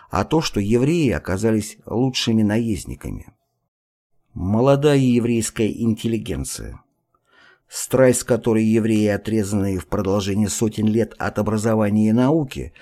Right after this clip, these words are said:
устремились теперь в эти новые области, тоже очень велика. Мне говорили, что в еврейских сёлах ощущается заметный недостаток в людях в возрасте приблизительно от пятнадцати до тридцати лет.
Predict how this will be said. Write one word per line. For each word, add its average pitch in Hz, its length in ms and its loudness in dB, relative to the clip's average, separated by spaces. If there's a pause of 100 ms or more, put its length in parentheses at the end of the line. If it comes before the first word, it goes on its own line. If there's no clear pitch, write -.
(260)
устремились 135 680 2
теперь 110 380 2
в 107 40 4
эти 110 180 2
новые 117 420 4
области, 92 760 -4 (220)
тоже 107 260 0
очень 95 300 -2
велика. 98 480 -8 (600)
Мне 135 280 6
говорили, 165 400 4
что 110 240 0
в 98 40 2
еврейских 117 640 0
сёлах 131 560 0 (240)
ощущается 139 840 0
заметный 107 640 2
недостаток 113 720 0
в 127 40 2
людях 131 400 0
в 95 40 -6
возрасте 104 460 -4
приблизительно 107 720 -2 (320)
от - 220 -2
пятнадцати 139 640 -2
до 117 220 2
тридцати 117 480 -4
лет. - 340 -6